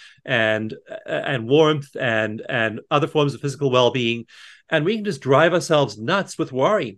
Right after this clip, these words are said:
We can drive our cortisol sky high. That's what the brain is designed to do. And that's what you can shift with meditation. So when you meditate, when you do energy therapies, there are various things you can do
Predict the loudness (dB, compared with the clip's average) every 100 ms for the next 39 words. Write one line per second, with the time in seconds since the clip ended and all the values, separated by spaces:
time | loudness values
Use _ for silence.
0 | -8 -6 0 2 4 2 0 -4 0 0
1 | 0 -4 -2 0 0 -2 -2 -4 -14 -20
2 | -20 _ 2 2 2 -4 -2 -2 0 0
3 | -4 -6 -4 -4 -2 -2 -2 -4 -14 -20
4 | -20 -8 -2 0 0 -6 -12 -16 -14 0
5 | 2 2 0 -4 -2 -4 -4 -8 -12 -6
6 | 0 2 0 -8 _ -20 _ -2 -2 -4
7 | 0 0 0 -4 -16 -18 -10 -4 -4 -2
8 | 0 0 2 2 2 0 -4 -4 -2 -2
9 | -2 -2 -2 -4 0 2 2 0 -4 -2
10 | -4 0 2 2 2 -2 -4 -6 -8 -2
11 | 0